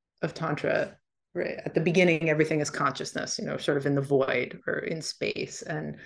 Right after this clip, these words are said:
and then what actually sets the universe in motion is that consciousness experiences the desire to, to know itself. That's literally, right. And, and to do that, it, it goes from nothingness, from sort of cosmic unity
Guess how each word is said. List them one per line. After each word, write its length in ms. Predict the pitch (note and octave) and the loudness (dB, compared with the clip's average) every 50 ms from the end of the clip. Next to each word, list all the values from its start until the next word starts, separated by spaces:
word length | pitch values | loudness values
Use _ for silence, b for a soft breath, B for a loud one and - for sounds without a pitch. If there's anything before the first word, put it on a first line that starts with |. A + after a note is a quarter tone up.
| B B B B B B B B B _ | B B B B B B B B B _
and 180 | F3 E3 E3 E3 | 2 2 4 4
then 180 | D#3+ D#3 D#3 | 2 4 4
what 220 | D3+ D3+ D3 - - | 4 4 2 0 -2
actually 380 | F3+ F3 F3+ - - - D#3+ - | -2 -2 -2 -2 -2 -2 -2 -2
sets 500 | - - - - - A3 A3 A3 - - | -2 -2 -2 2 2 2 0 0 -2 -2
the 100 | G3 F#3 | -2 0
universe 460 | F#3 F3+ E3 E3 D#3+ D#3 D3 D#3 - | 2 2 2 4 4 4 2 2 0
in 140 | E3 D#3 D3+ | 0 2 2
motion 420 | D#3 D#3+ E3 - - D#3 D3 - | 2 2 2 0 -2 -4 -4 0
is 240 | - D3 D3 D3 - | 0 0 0 0 0
that 260 | - C#3+ - - - | -2 -4 -4 -6 -10
consciousness 600 | - - F3 F#3 F3+ - F3 - - D#3+ D#3 - | -4 -2 0 0 2 0 -2 0 -2 -4 -4 -4
experiences 840 | - - - - - - - F#3+ G3+ A3 A3 G#3 G#3+ - G3 F#3 - | -6 -6 -4 -4 -4 2 2 4 4 4 4 2 2 2 0 0 2
the 100 | - D3 | 0 0
desire 540 | C#3 C#3+ C3+ C3+ C#3 C#3 C#3+ C#3 C3+ C#3+ C#3 C#3 | 0 0 0 2 4 4 2 2 0 -2 -4 -2
to, 260 | - C#3+ C#3 C3+ C3+ - - _ _ _ _ - | -2 -2 -2 -2 -2 -6 -12 _ _ _ _ 2
to 80 | - D#3 | 4 6
know 160 | E3 F3 E3+ D#3+ D3 | 6 6 6 4 2
itself. 520 | - - - - - - - - - - _ _ _ _ | 0 0 -4 -4 -4 -6 -6 -8 -12 -20 _ _ _ _
That's 200 | - D#3 D#3 - | 2 2 2 2
literally, 680 | D3+ E3 E3+ F3 F#3 F3 E3+ D#3+ D#3 D#3 D3+ D3 D3+ D3+ B B B B _ | 4 6 8 8 10 10 10 8 8 6 6 4 0 -4 B B B B _
right. 340 | E3+ D#3+ D3+ - D#3 D#3+ - | -4 -2 0 0 -2 -2 0
And, 260 | - F3+ D#3+ - - - - | -2 -2 -2 -4 -6 -4 0
and 160 | E3 D#3+ D3+ | 0 2 2
to 80 | - F3+ | 2 0
do 320 | E3 - A3+ B3 A#3+ A#3 | 2 4 4 4 6 4
that, 320 | E3+ D#3 C#3+ C#3+ - - - - - | 4 2 2 2 0 -2 -6 -4 -2
it, 260 | E3+ E3 - - b b b b b b _ _ - | -2 -2 -2 -4 b b b b b b _ _ 0
it 280 | - D#3+ E3 - - - | 2 2 2 0 -2 4
goes 320 | - F3 E3+ E3+ E3+ - | 8 8 10 8 8 6
from 240 | - - D#3+ D3+ D#3 | 2 2 2 6 6
nothingness, 640 | F3 F3 F3 - F3 D3+ D3 C#3 - F3 - - - | 6 6 6 4 0 -2 0 -2 -4 -4 -6 -8 -4
from 380 | - E3+ D3 C#3+ C#3+ D#3 D#3 | -2 0 0 0 -2 -4 -6
sort 260 | - - - - D3 | -8 -2 0 0 0
of 80 | C#3 C#3 | 0 0
cosmic 460 | - - D#3+ D#3+ D#3 D#3+ D#3 D3 D3+ | -2 2 2 2 2 2 0 0 0
unity 580 | D3+ D#3 D#3 D3+ D3 D3+ C#3 B2+ C3+ - C#3 | 0 2 2 2 2 0 -2 -2 -2 -4 -6